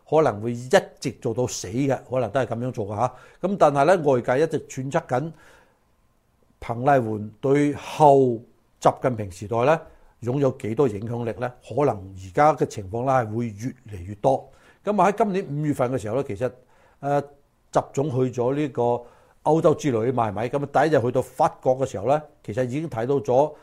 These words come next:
誒，星島日報吓，噉佢有一個報道入邊呢，就出咗一張彭麗媛嘅相。噉啊，以彭麗媛嘅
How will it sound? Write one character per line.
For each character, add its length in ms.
誒， 240
星 280
島 140
日 40
報 180
吓， 140
噉 220
佢 120
有 100
一 40
個 100
報 240
道 180
入 20
邊 160
呢， 160
就 140
出 200
咗 200
一 100
張 340
彭 320
麗 180
媛 160
嘅 80
相。 280
噉 160
啊， 40
以 200
彭 240
麗 180
媛 280
嘅 240